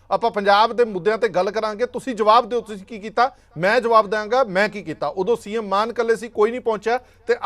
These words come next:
ਅੱਜ ਉਹਨਾਂ ਦੇ ਵਿਰੋਧੀ ਇਕੱਲੇ ਸੀ ਤੇ ਸੀ ਐਮ ਮਾਨ ਸਾਹਿਬ ਨਹੀਂ ਪਹੁੰਚੇ। ਮੇਰੇ ਨਾਲ ਖੁਦ ਸ਼ੀਤਲ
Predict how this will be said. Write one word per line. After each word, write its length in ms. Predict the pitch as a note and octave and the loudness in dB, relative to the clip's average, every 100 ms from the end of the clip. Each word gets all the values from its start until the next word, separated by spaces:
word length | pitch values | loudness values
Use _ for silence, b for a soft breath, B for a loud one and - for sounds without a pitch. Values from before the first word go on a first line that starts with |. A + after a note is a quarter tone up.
| A#3 | 4
ਅੱਜ 120 | - | 4
ਉਹਨਾਂ 240 | A3+ A3 | -4 -2
ਦੇ 120 | A3+ A3 | 0 0
ਵਿਰੋਧੀ 340 | F3 A#3+ C#4 | 4 2 2
ਇਕੱਲੇ 280 | B3 A3+ G#3+ | -2 0 0
ਸੀ 140 | A#3+ | -4
ਤੇ 160 | - A#3 | -6 -6
ਸੀ 180 | G#3+ G3+ | -6 -8
ਐਮ 100 | F3+ | -6
ਮਾਨ 180 | E3+ | -6
ਸਾਹਿਬ 200 | E3 G#3+ A3 _ - | -2 -4 -4 _ -4
ਨਹੀਂ 180 | G3 A#3+ | -2 -2
ਪਹੁੰਚੇ। 360 | F3+ C3 C3+ | -2 -4 -6
ਮੇਰੇ 220 | C3+ G3 A#3+ | -2 0 2
ਨਾਲ 140 | B3+ | 0
ਖੁਦ 360 | - C4+ E3+ - b _ | 0 0 0 -6 b _
ਸ਼ੀਤਲ 320 | - A3+ | -6 2